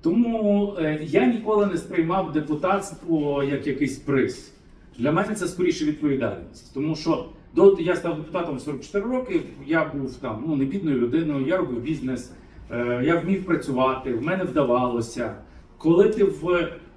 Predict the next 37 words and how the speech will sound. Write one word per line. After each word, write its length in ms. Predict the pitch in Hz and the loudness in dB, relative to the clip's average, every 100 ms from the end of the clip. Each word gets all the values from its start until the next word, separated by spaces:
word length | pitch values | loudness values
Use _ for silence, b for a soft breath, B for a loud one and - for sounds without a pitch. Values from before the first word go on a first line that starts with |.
| - - - | -20 -20 -6
є 160 | 139 190 | 4 8
у 120 | 175 | 8
владі 420 | - - - 151 | 6 6 4 4
і 160 | 143 - | -4 0
коли 240 | 151 170 | 0 2
тобі 200 | 165 165 | 0 -2
вдається 500 | 147 170 185 180 139 | -2 2 4 4 2
щось 240 | - 156 | -2 -4
зробити, 400 | 143 156 226 226 | -2 0 0 0
це 180 | - 165 | -2 -2
тим 200 | 160 170 | -2 -2
більше 260 | 214 202 135 | -2 -4 -6
приємно. 380 | 123 113 - - - - | -4 -4 -6 -12 -18 -8
Коли 120 | 127 | -6
ми 80 | 139 | -4
приймали 380 | 151 156 160 | -2 -2 0
закони, 360 | 139 139 175 156 | -2 -4 -4 -4
які 160 | 139 117 | -6 -8
змінювали 440 | 127 160 135 127 | -6 -4 -2 -2
країну, 480 | 117 135 151 277 - - B B B | -4 -6 -4 -6 -8 -14 B B B
разом 260 | - 135 123 | -4 -2 -2
з 60 | |
іншими 320 | - - 156 147 | -2 -2 -2 -2
колегами, 460 | 139 127 117 113 113 | -2 0 0 -4 -8
це 60 | |
зробиш 300 | - 135 120 | -10 -8 -6
не 80 | 135 | -6
сам, 300 | - 196 156 | -2 0 0
ти 80 | 117 | -4
зробиш 280 | 113 113 107 | -8 -10 -12
в 100 | - | -10
командах, 460 | 120 165 156 135 - B B B B | -4 -2 -2 -4 -6 B B B B
в 40 | - | 2
партіях, 600 | 160 175 175 135 123 110 | 4 4 2 -2 -2 -2
з 80 | |
іншими 360 | 143 151 - 131 | -2 -2 -2 -6
політиками. 720 | 123 131 185 185 156 143 127 | -4 0 0 0 -2 -2 -4